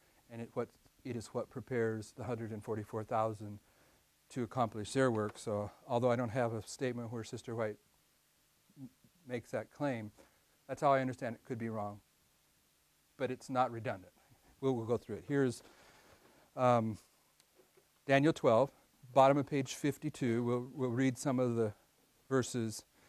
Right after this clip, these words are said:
from Daniel twelve here. Starting in verse three. "And they that be wise shall shine as the brightness of the firmament, and they that turn many to righteousness as stars forever and ever." Um, <clears throat>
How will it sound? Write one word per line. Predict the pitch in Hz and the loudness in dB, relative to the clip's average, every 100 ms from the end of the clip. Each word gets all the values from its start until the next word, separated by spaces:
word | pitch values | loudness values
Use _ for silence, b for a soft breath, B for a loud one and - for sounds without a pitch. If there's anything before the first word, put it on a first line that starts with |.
| b _ | b _
from | 120 | -2
Daniel | 117 113 113 | 0 2 -2
twelve | - 107 101 - | -2 -2 -2 -8
here. | 98 85 _ _ _ _ _ _ _ _ _ b b b b b b b _ _ | -14 -14 _ _ _ _ _ _ _ _ _ b b b b b b b _ _
Starting | - 143 131 | 0 6 6
in | 120 | 6
verse | 127 - | 2 0
three. | - 117 101 98 | -4 -4 -4 -4
"And | 117 123 123 | -4 -2 6
they | 147 175 | 8 10
that | 202 | 8
be | 196 208 | 8 6
wise | 156 147 127 143 160 | 10 10 10 8 6
shall | - 135 | 4 2
shine | 120 - - 170 151 139 147 | 2 -6 0 4 6 6 4
as | 127 | 0
the | 123 | 0
brightness | 117 135 139 147 - - - | 6 6 6 0 -6 -8 -2
of | 131 | 0
the | 147 | 0
firmament, | 147 127 110 104 120 | 2 2 2 0 -4
and | 131 113 | -4 0
they | 120 127 | 2 4
that | 135 139 | 2 0
turn | - 127 | 0 2
many | 123 123 139 | 2 2 0
to | 147 | 4
righteousness | 127 110 - - 113 107 139 | 4 4 0 -10 -8 -8 -10
as | 120 | -10
stars | - 120 113 120 - | -2 2 2 0 -4
forever | 135 123 113 127 | -8 -6 -4 -4
and | 127 | -6
ever." | 113 104 110 147 - b b b b b b - | -6 -8 -8 -10 -14 b b b b b b -12
Um, | 123 113 110 113 _ _ | -2 0 0 -4 _ _
<clears throat> | - 104 - | -2 0 0